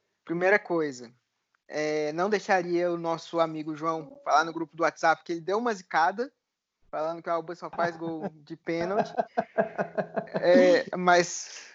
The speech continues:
Speaker 1: brincadeiras à parte, no momento da lesão do Azpilicueta, já teria entrado com o Odoi. Com o Odoi, pra tentar matar o jogo. O Arsenal não tava bem, o Chelsea também não tava. Mas,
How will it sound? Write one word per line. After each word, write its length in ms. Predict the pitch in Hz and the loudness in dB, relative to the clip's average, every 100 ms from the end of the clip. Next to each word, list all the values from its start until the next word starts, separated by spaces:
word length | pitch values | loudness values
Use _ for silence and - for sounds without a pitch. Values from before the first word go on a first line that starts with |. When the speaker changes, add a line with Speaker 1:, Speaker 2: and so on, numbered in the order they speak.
| _ | _
Speaker 1:
brincadeiras 500 | 175 180 180 180 180 | -4 2 4 4 2
à 60 | 185 | 0
parte, 500 | 175 139 139 - - - _ - | 2 0 0 -10 -20 -20 _ -6
no 60 | |
momento 300 | 190 190 247 | -2 0 0
da 80 | 269 | 2
lesão 240 | 226 190 185 | 2 0 -4
do 60 | |
Azpilicueta, 560 | 170 175 160 180 208 170 | -6 -10 -8 -6 -6 -6
já 100 | 170 | -8
teria 360 | 185 175 185 | -4 0 0
entrado 280 | 196 190 175 | 0 0 0
com 120 | - | 0
o 40 | 196 | -4
Odoi. 340 | 185 143 127 - _ _ | -2 -4 -6 -12 _ _
Com 240 | 170 170 | -8 -2
o 40 | 170 | -2
Odoi, 540 | 170 151 156 185 214 _ _ - | 0 0 2 0 -4 _ _ -2
pra 440 | 170 165 160 160 | 2 2 2 -6
tentar 320 | - 214 208 | -8 -4 -2
matar 260 | 214 226 233 | -2 0 0
o 80 | 214 | 0
jogo. 340 | 175 170 147 _ _ _ _ | -2 -6 -8 _ _ _ _
O 240 | 151 165 170 | -10 -2 2
Arsenal 420 | 185 - 202 185 | 0 0 -6 -4
não 180 | 185 240 | -4 -2
tava 280 | 226 202 | -2 0
bem, 460 | 180 151 156 170 170 _ _ _ | -2 -6 -10 -10 -14 _ _ _
o 60 | 156 | -4
Chelsea 260 | 175 185 | -2 -2
também 200 | 202 208 | -4 -4
não 140 | 202 202 | -4 -2
tava. 360 | 170 151 143 _ _ _ _ _ _ _ | 2 2 0 _ _ _ _ _ _ _
Mas, 500 | 175 180 208 185 - | 0 4 4 0 -10